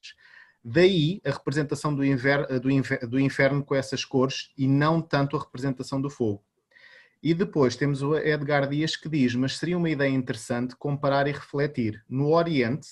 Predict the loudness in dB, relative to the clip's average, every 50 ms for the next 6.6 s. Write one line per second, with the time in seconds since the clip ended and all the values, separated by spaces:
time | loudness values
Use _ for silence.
0 | -10 -6 -4 -2 0 0 0 0 0 -2 -4 -4 -4 -6 -4 -4 -4 -4 -4 -6
1 | -10 -14 -18 -18 -20 _ _ _ _ _ _ _ _ -2 0 0 2 0 -2 0
2 | -2 -2 0 2 2 2 2 2 -2 -4 -10 -18 _ _ _ _ _ _ _ _
3 | _ -2 2 4 4 4 4 2 0 0 2 0 0 2 2 2 4 4 4 2
4 | -2 -6 -6 -6 -4 -2 0 0 0 2 2 0 0 -2 -4 -6 -6 -4 -4 -6
5 | -8 -8 -12 _ _ _ _ _ _ _ -20 -20 -20 -20 -20 _ _ 0 2 4
6 | 4 4 2 2 0 0 0 2 4 4 4